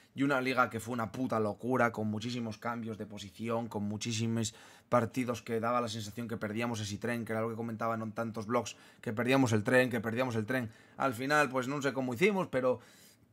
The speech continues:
pegamos un salto, montamos por el último vagón, enganchámonos ahí y, y, y,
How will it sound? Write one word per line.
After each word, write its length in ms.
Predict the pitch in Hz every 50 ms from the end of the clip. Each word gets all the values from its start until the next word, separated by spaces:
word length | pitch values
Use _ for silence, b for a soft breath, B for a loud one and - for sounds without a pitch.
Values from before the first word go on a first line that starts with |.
| - - -
pegamos 320 | 139 127 147 160 156 131
un 100 | 147 135
salto, 380 | 120 160 180 185 160 190 190 190
montamos 420 | 175 151 135 131 147 143 151 143
por 140 | - 160 156
el 80 | 147 143
último 300 | 143 135 120 139 143 135
vagón, 320 | 139 127 143 170 180 180
enganchámonos 760 | 175 160 151 143 139 117 - - 165 175 175 175 160 147 117 143
ahí 280 | 147 170 202 233 220 -
y, 60 | 156
y, 600 | 156 151 143 139 139 139 131 139 139 143 - 151
y, 100 | 139 -